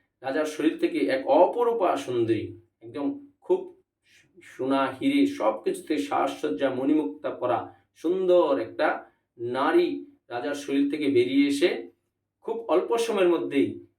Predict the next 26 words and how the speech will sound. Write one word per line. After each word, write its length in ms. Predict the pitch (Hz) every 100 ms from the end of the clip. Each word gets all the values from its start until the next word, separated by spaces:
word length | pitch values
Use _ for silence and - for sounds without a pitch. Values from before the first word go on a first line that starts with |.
| _ 127
ওই 200 | 139 135
মেচ্ছরদেরকে 720 | 143 - 220 175 175 165 147
হত্যা 540 | - 170 175 - 196
করে 440 | 180 180 254 285 - _ -
রাজাকে 420 | 131 135 151 139
রক্ষা 340 | 123 123 - 120
করেছে। 580 | 120 120 117 104 - - _ _
আর 160 | 117 117
এই 280 | 117 - - _ _
হত্যা 440 | _ 143 139 - 190
করার 200 | 190 180
সময় 360 | - 170 143
চিৎকার 500 | - 175 - 180 175
চেঁচামেচিতে 920 | 170 165 175 165 - 151 - - - _ -
রাজার 400 | 123 127 160 156
কি 120 | 170
হয়েছে? 280 | 165 - 120
ঘুম 360 | 117 165 180
ভেঙে 280 | 165 147 127
গেছে। 300 | 113 - - _ _ -
ঘুম 320 | 123 160 151
ভেঙেই 460 | 139 156 180 - - _ _ 117
রাজা 520 | 127 151 165 - - -
এইসব 400 | 151 180 - -
কাণ্ড 360 | 131 156 185
দেখে 420 | 175 170 196 -